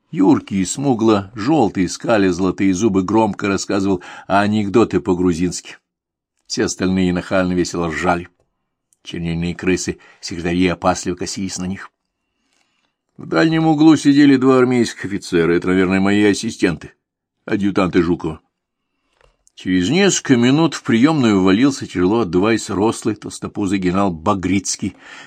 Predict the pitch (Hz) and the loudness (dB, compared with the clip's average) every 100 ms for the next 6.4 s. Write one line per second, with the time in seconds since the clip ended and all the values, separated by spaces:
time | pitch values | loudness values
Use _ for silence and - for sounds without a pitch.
0 | _ - 87 95 101 95 92 95 87 85 | _ -4 0 0 2 0 0 -2 -4 -2
1 | 90 85 78 - 107 92 92 98 98 92 | -2 -2 -2 -4 -2 0 0 0 0 -2
2 | - 90 - _ _ _ _ _ - 104 | -4 -8 -8 _ _ _ _ _ -10 -2
3 | 101 101 - _ _ _ _ _ _ _ | 0 0 -4 _ _ _ _ _ _ _
4 | _ 170 135 - 127 117 117 110 - - | _ -16 -10 -4 0 0 2 -2 -4 0
5 | 113 98 90 - 101 107 101 - 98 110 | 2 2 0 -2 0 2 0 -4 -6 -4
6 | 107 104 95 - | -4 -4 -6 -12